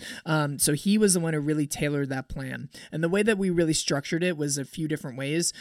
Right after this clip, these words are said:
So the first part was base building, right? Getting back to base, getting back to, um, you know, just some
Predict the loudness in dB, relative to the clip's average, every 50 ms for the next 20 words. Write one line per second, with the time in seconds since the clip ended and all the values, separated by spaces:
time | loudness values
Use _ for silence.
0 | -18 -10 _ 2 4 6 4 4 2 -2 -8 -8 -4 0 2 2 2 2 2 2
1 | 2 2 2 2 0 0 0 -2 _ 0 0 0 0 0 0 0 0 0 0 -2
2 | -2 -4 -6 -4 -2 -2 -2 -2 -4 -8 -2 0 0 0 0 0 0 0 -2 -2
3 | _ -8 -4 -2 0 0 2 0 0 -2 0 0 0 0 0 0 0 0 0 -2
4 | _ 0 2 2 4 2 2 -2 -6 -16 -16 -6 0 2 2 4 4 2 0 0
5 | 2 2 2 2 4 4 6 6 6 6 4 2 0 -4